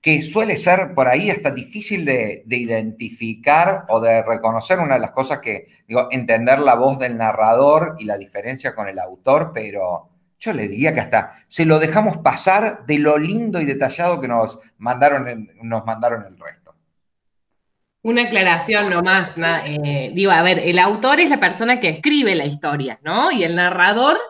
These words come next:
Speaker 2: ¿quién? Es la voz que lo va a contar. Extraño dar clases, discúlpenme, voy a hacer una pausa, lo siento.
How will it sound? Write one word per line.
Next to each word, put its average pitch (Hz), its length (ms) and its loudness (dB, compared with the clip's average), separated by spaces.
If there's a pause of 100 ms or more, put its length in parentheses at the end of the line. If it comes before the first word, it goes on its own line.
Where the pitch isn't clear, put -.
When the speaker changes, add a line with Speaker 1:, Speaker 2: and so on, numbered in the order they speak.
Speaker 2:
¿quién? 240 340 -2
Es 240 140 -4
la 226 120 -2
voz 302 440 -4 (400)
que 180 120 -6
lo 185 100 0
va 196 60 4
a 196 80 0
contar. 156 560 -4
Extraño 349 420 0
dar 330 160 2
clases, 214 360 -2
discúlpenme, 240 800 -2
voy 247 100 -2
a 247 60 6
hacer 247 200 -6
una 247 200 -4
pausa, 156 420 -4
lo 226 140 -2
siento. 151 480 -8